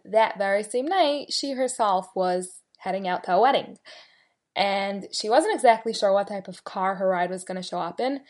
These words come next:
so a car pulls up and she starts walking towards it, but turns out that it's actually not her ride after all, it's her roommate's date. Oops. So the guy's like,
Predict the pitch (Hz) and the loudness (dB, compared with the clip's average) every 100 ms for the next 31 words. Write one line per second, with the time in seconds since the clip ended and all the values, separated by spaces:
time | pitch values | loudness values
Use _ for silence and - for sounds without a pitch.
0 | _ _ _ - - 214 208 - 240 269 | _ _ _ -2 6 6 6 4 2 2
1 | 262 247 165 185 - _ 180 185 190 190 | 0 -2 -2 -4 -8 _ -6 -6 -6 -10
2 | - - 190 175 190 277 466 494 403 240 | -14 -14 -8 -6 6 8 8 6 -2 2
3 | 214 190 180 151 - _ 190 180 175 - | 2 2 0 0 -2 _ -2 0 -2 -4
4 | - 220 220 302 302 269 - 220 208 202 | -8 -6 0 2 4 2 -2 -4 -2 0
5 | 196 202 - 185 - 214 - - 285 247 | -2 -4 -6 -10 -8 -6 -8 -4 -2 0
6 | 214 214 208 - - 190 269 403 196 185 | 0 2 2 2 0 4 6 6 4 2
7 | - 180 175 175 247 320 220 208 208 _ | 0 0 4 6 6 4 4 0 -2 _
8 | - - _ 220 202 214 220 180 180 - | -20 -20 _ -6 -2 -2 -2 -4 -8 -4
9 | 180 160 - - _ _ _ 302 320 - | -2 -2 -4 -20 _ _ _ 2 2 0
10 | - _ - - - _ - - 214 202 | -20 _ -20 -20 -20 _ -18 0 6 8
11 | 196 208 202 196 185 180 180 | 8 4 2 2 2 2 2